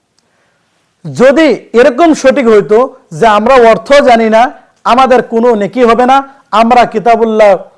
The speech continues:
অর্থ জানি না, সূরা ফাতিহার অর্থ জানি না, আমাদের কোনো নেকি হবে না, তাহলে তো শতকরার মাঝে নিরানব্বইটা মানুষেরই আমরা কি হইতো না, নামাজ হইতো না। তার মানে কি আমরা নামাজটাই আদায় করা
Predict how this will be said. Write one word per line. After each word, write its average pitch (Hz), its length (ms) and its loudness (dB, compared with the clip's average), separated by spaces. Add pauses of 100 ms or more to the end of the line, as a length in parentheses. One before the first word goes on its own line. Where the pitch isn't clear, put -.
অর্থ 247 240 -2
জানি 226 340 2
না, 262 220 0 (260)
সূরা 269 340 2
ফাতিহার 220 520 0
অর্থ 233 300 0
জানি 214 360 0
না, 254 180 0 (240)
আমাদের 214 420 -2
কোনো 226 320 -4
নেকি 196 380 -4
হবে 208 220 -2
না, 180 200 -4 (280)
তাহলে 208 400 0
তো 180 220 -2
শতকরার 226 680 -2
মাঝে 190 380 -2 (240)
নিরানব্বইটা 208 800 0
মানুষেরই 180 560 -4
আমরা 165 240 -6
কি 175 180 -12
হইতো 175 260 -8
না, 202 140 -4
নামাজ 143 420 -8
হইতো 127 240 -20
না। 113 220 -20 (920)
তার 233 220 2
মানে 294 200 0
কি 247 140 -2
আমরা 214 340 0
নামাজটাই 247 720 0
আদায় 247 500 0
করা 254 500 0